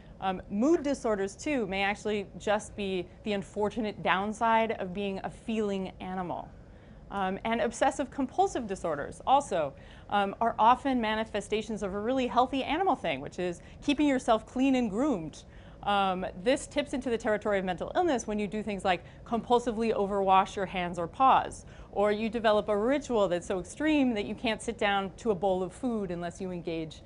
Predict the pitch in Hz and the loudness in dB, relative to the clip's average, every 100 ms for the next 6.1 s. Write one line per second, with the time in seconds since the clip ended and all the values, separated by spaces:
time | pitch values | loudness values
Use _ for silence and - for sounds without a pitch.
0 | - - - - 160 156 - 180 170 156 | -20 -20 -12 -6 -6 -6 -8 -8 -6 -4
1 | 165 165 156 135 147 147 - - - - | -6 -8 -8 -8 -10 -14 -18 -20 -20 -6
2 | 214 190 185 - - - - - 269 - | 0 2 0 -10 -20 -20 -20 -6 -4 -2
3 | 359 453 269 175 240 285 - - 202 233 | 4 4 4 2 0 -4 -12 -8 -2 0
4 | 262 220 202 190 208 196 247 214 190 196 | 2 4 2 2 6 8 8 4 -2 -4
5 | 190 170 - 196 226 - 175 156 143 - | -6 -6 -8 -4 -4 -2 -4 -2 -4 -6